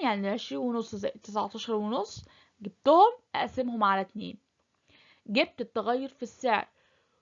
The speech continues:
وجبت متوسط السعر، هقسمهم على بعض واحد على عشرين وأضربهم في مية هيطلع لي الت-، percent change في البرايس،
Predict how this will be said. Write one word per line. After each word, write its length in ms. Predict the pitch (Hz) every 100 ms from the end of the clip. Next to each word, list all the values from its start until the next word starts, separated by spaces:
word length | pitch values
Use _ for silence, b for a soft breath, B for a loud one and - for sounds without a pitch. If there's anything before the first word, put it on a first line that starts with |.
| _ _ _
وجبت 520 | 226 180 285 294 -
متوسط 640 | 220 202 202 233 254 226 214
السعر، 460 | - - 330 403 285
هقسمهم 680 | 254 240 - 277 240 226
على 240 | 208 202 202
بعض 320 | 233 247 214
واحد 340 | 214 254 240
على 200 | 202 196
عشرين 500 | 190 202 - 233 202 226
وأضربهم 460 | 202 196 226 233 208
في 180 | - 202
مية 240 | 269 381
هيطلع 480 | 320 226 233 247 240
لي 140 | 233 B B -
الت-، 440 | - 220 214 202
percent 360 | 196 247 240 226
change 380 | - 247 220 214
في 100 | 202
البرايس، 560 | 185 220 294 415 453